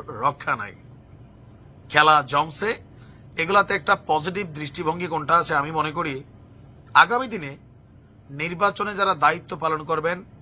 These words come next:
রাজনৈতিক সরকার কর্তৃক প্রভাবিত হয়ে পরবর্তী সরকার আসলে এই সিদ্ধান্তগুলা কন্টিনিউ হতে থাকবে।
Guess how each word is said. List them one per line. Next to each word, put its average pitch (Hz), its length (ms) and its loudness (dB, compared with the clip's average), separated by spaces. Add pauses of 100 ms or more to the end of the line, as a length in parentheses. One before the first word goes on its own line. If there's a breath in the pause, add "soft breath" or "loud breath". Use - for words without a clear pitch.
(320)
রাজনৈতিক 156 760 2
সরকার 156 420 -4
কর্তৃক 160 480 -12
প্রভাবিত 160 420 0
হয়ে 151 340 0 (680)
পরবর্তী 220 440 2
সরকার 151 400 -2
আসলে 143 340 -4 (440)
এই 156 100 -6
সিদ্ধান্তগুলা 165 840 -2 (340)
কন্টিনিউ 202 520 -4
হতে 147 180 -6
থাকবে। 110 340 -8